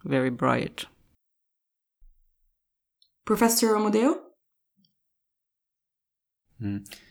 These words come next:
Speaker 3: So starting from your point, I think the, so also given what I was mentioning, uh, it is, uh, neither at the abstract level, uh, nor at a very local level that is, in my view, the solution should be,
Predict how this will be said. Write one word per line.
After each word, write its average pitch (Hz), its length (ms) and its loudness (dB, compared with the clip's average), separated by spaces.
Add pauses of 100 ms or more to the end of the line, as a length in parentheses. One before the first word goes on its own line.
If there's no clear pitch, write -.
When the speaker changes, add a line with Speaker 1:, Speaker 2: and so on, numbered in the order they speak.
(300)
Speaker 3:
So 110 440 -4
starting 123 360 -2
from 113 220 -2
your 113 160 0
point, 123 500 0
I 107 80 -6
think 120 200 -2
the, 98 280 -4 (400)
so - 180 -6
also 101 240 -6
given 107 260 0
what 98 140 -4
I 101 60 -4
was 98 180 -6
mentioning, 101 580 -2 (560)
uh, 101 360 2
it 123 160 -8
is, 113 400 -2 (200)
uh, 107 120 -2
neither 110 840 2
at 110 160 -2
the 104 320 0 (420)
abstract 131 400 -2
level, 123 500 2 (220)
uh, 101 380 -2
nor 101 300 -2
at 98 180 -4
a 95 120 -2
very 110 280 -2
local 117 260 0
level 98 240 0
that 95 160 -8
is, - 160 -10
in 101 160 -8
my 92 160 -2
view, 95 180 -4
the 92 100 -8
solution 95 340 -8
should 95 240 -8
be, 92 240 -4